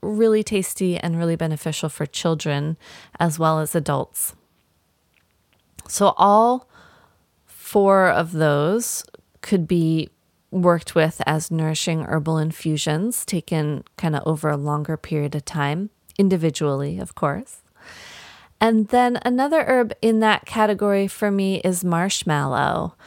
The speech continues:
Marshmallow leaf and or the root of the marshmallow, very demulcent, very soothing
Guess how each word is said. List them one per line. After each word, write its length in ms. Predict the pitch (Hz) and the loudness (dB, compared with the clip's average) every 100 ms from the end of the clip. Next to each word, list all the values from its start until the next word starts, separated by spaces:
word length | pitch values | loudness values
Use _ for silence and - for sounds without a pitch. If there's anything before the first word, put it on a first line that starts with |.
| - - - | -20 -20 -4
Marshmallow 640 | 196 202 - 196 185 175 | -2 0 0 2 4 2
leaf 680 | 170 214 262 262 - - - _ - | 2 -2 -2 -4 -8 -12 -14 _ -2
and 400 | 196 190 190 190 - - | 0 0 -2 -6 -10 -2
or 260 | 170 165 | 0 0
the 160 | 151 143 | 0 -2
root 440 | 139 190 240 - - | 0 2 0 -4 -6
of 120 | 190 | -2
the 100 | 202 | -2
marshmallow, 960 | 202 208 - 214 208 208 202 202 202 196 - - - _ - | 0 -2 -2 -2 0 2 2 2 0 -4 -14 -20 -20 _ -6
very 580 | 165 190 214 226 226 | 2 4 6 8 6
demulcent, 1000 | 220 220 190 180 180 - 185 180 - - _ - _ - | 4 2 2 0 0 0 0 0 -4 -12 _ -20 _ -6
very 680 | 170 165 190 208 220 220 214 | 0 4 4 6 4 4 2
soothing 880 | - - 170 156 156 151 151 160 | -2 0 2 2 2 2 0 -2